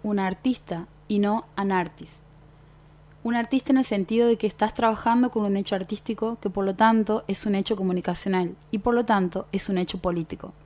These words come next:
An artist es un ídolo. Entonces me parece que ser parte del under es trabajar con esa conciencia de que todo es inestable,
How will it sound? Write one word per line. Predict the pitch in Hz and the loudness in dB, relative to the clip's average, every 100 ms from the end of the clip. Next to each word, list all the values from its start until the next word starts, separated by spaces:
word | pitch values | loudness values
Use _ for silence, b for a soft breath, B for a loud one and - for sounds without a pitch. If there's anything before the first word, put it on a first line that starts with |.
| b b b b b 214 | b b b b b 0
An | 214 | 4
artist | 220 233 220 226 - - - | 6 6 4 2 0 -14 -4
es | 202 - | -2 0
un | 190 | 2
ídolo. | 190 170 160 165 - B B B B B | 4 4 0 -6 -14 B B B B B
Entonces | 202 214 233 254 | 2 6 8 8
me | |
parece | 220 220 226 262 | 8 8 8 4
que | 240 | 2
ser | - 214 220 | 2 0 4
parte | 240 254 247 | 4 6 4
del | 240 | 8
under | 233 240 220 | 8 8 6
es | - | 0
trabajar | 190 175 - 214 | -2 0 2 4
con | 214 | 4
esa | 202 196 | 2 0
conciencia | 175 175 - 196 190 - 175 - | 0 0 2 2 2 0 -4 -2
de | 185 | -4
que | 180 202 | -2 0
todo | - 247 214 | 4 4 4
es | - | 2
inestable, | 175 170 - 165 156 | -2 0 -2 -4 -6